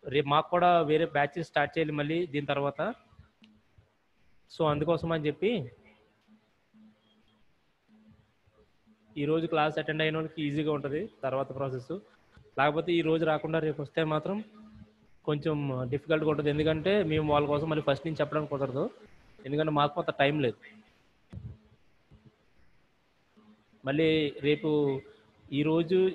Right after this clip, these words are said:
ఆ, సగం కంప్లీట్ చేయించి రేపు ఇంకో సగం కంప్లీట్ చేయించిన తర్వాత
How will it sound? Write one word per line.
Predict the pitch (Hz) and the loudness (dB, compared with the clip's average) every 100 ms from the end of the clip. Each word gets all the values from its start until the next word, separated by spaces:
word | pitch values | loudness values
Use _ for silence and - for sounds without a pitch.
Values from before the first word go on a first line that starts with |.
| - - _ 147 | -4 -18 _ -2
ఆ, | 143 | -2
సగం | - - 147 | -4 -2 -2
కంప్లీట్ | 160 151 165 165 | 0 0 0 0
చేయించి | 160 156 190 | -2 2 4
రేపు | 147 151 156 180 254 254 - - - - - | 6 4 4 0 0 -4 -12 -20 -20 -20 -10
ఇంకో | 147 170 | 0 0
సగం | 165 147 156 | 4 2 2
కంప్లీట్ | 151 151 160 | 2 2 2
చేయించిన | 160 151 160 | 0 0 -2
తర్వాత | 151 151 151 156 226 | 0 0 0 2 0